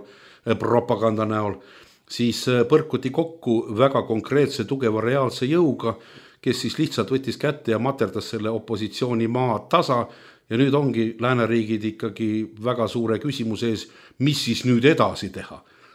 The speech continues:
Sellepärast, et noh, ei olnud enam võimalik edasi minna, lihtsalt ühel hetkel astuti vastu. Ja, ja muidugi sellel baasil või sellel, selle olukorra tekkimisega on ju väga hea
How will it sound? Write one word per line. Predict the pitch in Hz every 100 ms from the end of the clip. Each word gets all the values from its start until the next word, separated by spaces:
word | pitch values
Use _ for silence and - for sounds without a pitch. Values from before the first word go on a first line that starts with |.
| -
Sellepärast, | 120 113 104 113 110 104 -
et | 104
noh, | 131 131 - - _ - - - - - 117 - _ _ _ -
ei | 139 135
olnud | 135 135 135
enam | 135 131
võimalik | 160 139 123 123
edasi | 151 131 139
minna, | 165 147 123
lihtsalt | 139 139 117 135
ühel | 120 123
hetkel | 135 131 107 113
astuti | 127 - 98 98
vastu. | 113 117 - 87 - - - - -
Ja, | 110 113 113 127
ja | 120
muidugi | 135 165 131 110
sellel | 156 143 110
baasil | 135 143 - 113
või | 113
sellel, | 113 127 117 107 - - -
selle | - 123
olukorra | 147 139 113 113
tekkimisega | 156 151 113 104 110 113
on | 110
ju | 107
väga | 139 139 104 -
hea | 139 131